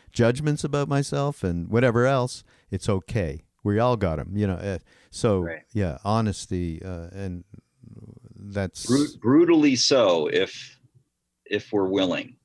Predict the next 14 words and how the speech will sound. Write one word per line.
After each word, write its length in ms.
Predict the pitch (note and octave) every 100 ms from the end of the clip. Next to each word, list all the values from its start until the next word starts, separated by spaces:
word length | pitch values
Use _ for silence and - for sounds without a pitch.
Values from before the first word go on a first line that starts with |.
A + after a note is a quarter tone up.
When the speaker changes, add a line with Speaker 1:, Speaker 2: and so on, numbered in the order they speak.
| -
Speaker 1:
Yeah. 260 | G2+ F2+ - _ _ _ _ _ - _ _ _ _
Now, 180 | G2+ G#2
that's 320 | G#2+ B2+ -
the 160 | - A#2
other 180 | C#3 B2
thing, 340 | - F#2+ F#2 C3
if 300 | C3+ - -
we 220 | A#2+ A#2+
are 200 | B2 B2
willing. 540 | C3+ E3+ C#3+ F#2 D#2 - _ _ _ _ _ -
And, 640 | G2+ G2 G2 F#2+ G2 F2+
uh, 400 | G2 F#2+ F#2 F2+ - _ _ _ _ _ _ _ -
courage, 680 | B2+ A2+ F2 E2+ - - - _ _ -
uh, 140 | G2